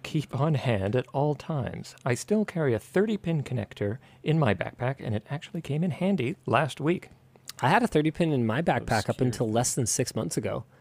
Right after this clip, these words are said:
Speaker 2: even though I haven't owned a product. uh, I only ever owned one product that used that connector, an iPhone four. I never had an iPod. I never, yeah, I just,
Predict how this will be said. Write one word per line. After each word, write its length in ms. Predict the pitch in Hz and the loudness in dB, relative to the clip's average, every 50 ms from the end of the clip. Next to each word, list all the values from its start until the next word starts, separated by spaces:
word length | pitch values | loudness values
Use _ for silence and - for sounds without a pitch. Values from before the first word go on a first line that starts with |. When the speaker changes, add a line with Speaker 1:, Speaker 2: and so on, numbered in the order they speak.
| _ _ _ - | _ _ _ -2
Speaker 2:
even 260 | - 135 131 147 143 | 0 2 4 6 8
though 140 | 135 131 131 | 8 8 8
I 500 | 127 123 120 117 120 117 120 120 123 - - _ _ _ _ _ _ _ _ - | 8 6 6 6 6 6 4 4 2 -2 -6 _ _ _ _ _ _ _ _ -8
haven't 420 | 113 120 131 135 135 143 147 147 - _ | -2 2 2 4 4 4 2 0 -2 _
owned 440 | - 151 143 151 147 135 127 127 120 - | 2 4 4 6 4 4 2 2 0 0
a 80 | 143 127 | -2 -2
product. 420 | - - 131 123 127 120 - - | 4 6 8 8 8 6 6 4
uh, 120 | 156 160 - - | 2 2 4 6
I 80 | 151 156 | 6 6
only 200 | 170 180 185 185 | 6 6 4 4
ever 160 | 170 160 170 | 4 4 4
owned 260 | 160 156 139 120 117 | 4 4 2 0 0
one 260 | 117 127 135 139 143 135 | 2 2 4 4 2 2
product 460 | - - 127 117 101 95 - - - | 4 4 4 4 4 0 -6 -6 -6
that 120 | - - | -4 -4
used 280 | - 123 117 110 - - | -2 -2 -4 -4 -2 -2
that 180 | 120 - - | -2 -2 -2
connector, 440 | - - 117 104 101 - - 131 - - - - - _ _ _ - | -4 -6 -4 -4 -4 -6 -6 -8 -8 -10 -14 -20 -20 _ _ _ -6
an 100 | 131 113 | -2 0
iPhone 420 | 110 120 113 - 131 117 107 104 | 2 2 2 2 0 0 0 -2
four. 360 | - - 123 104 - - - - _ _ _ _ _ _ _ _ _ _ _ _ _ _ - | 0 0 0 0 0 -2 -8 -12 _ _ _ _ _ _ _ _ _ _ _ _ _ _ 2
I 160 | 131 117 117 | 2 2 4
never 260 | 117 120 123 123 139 | 4 4 4 6 6
had 180 | 131 143 139 127 | 6 6 6 6
an 60 | 127 | 6
iPod. 440 | 120 113 113 - - 104 110 - - - - _ _ _ _ _ _ _ _ | 4 4 2 0 -2 -6 -8 -8 -10 -12 -18 _ _ _ _ _ _ _ _
I 500 | - 117 110 107 107 107 107 107 110 120 - 147 | 0 2 2 4 2 2 2 0 0 -2 -2 0
never, 560 | 131 123 123 117 127 123 123 123 120 123 - - | 2 2 2 4 4 4 4 4 4 2 0 0
yeah, 180 | 147 127 110 - - | 0 0 0 0 2
I 140 | - 131 120 107 - _ - | 2 2 2 2 -2 _ -2
just, 240 | 139 123 92 - | 0 0 0 -2